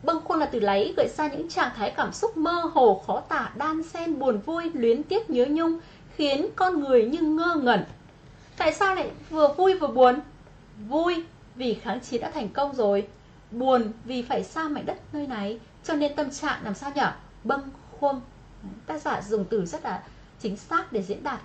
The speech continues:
cái nỗi lòng của người ra đi. Bồn chồn là trạng thái nôn nao thấp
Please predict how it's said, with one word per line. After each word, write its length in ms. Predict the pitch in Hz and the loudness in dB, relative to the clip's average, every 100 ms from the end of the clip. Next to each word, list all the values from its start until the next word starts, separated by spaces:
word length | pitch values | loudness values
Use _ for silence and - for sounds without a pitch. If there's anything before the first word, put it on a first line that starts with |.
| - | -10
cái 440 | 202 190 208 381 - - | -6 -4 -4 -6 -12 -12
nỗi 160 | 214 214 | -8 -4
lòng 220 | 302 233 196 | -2 -2 -4
của 60 | |
người 240 | 196 196 165 - | -4 -4 -6 -8
ra 80 | |
đi. 240 | 226 247 247 - - - - - - - - - - - - - - - - - - 226 | -8 -8 -10 -14 -20 -20 -20 -20 -20 -20 -20 -20 -20 -20 -20 -20 -20 -20 -20 -20 -12 8
Bồn 280 | 254 208 180 | 10 10 10
chồn 300 | 262 214 185 - - | 8 8 6 -6 -2
là 120 | 277 | 0
trạng 200 | 277 262 | 2 0
thái 120 | 233 | 0
nôn 240 | 285 339 320 | 0 0 2
nao 160 | 330 | 2
thấp 180 | - 466 | 2 -2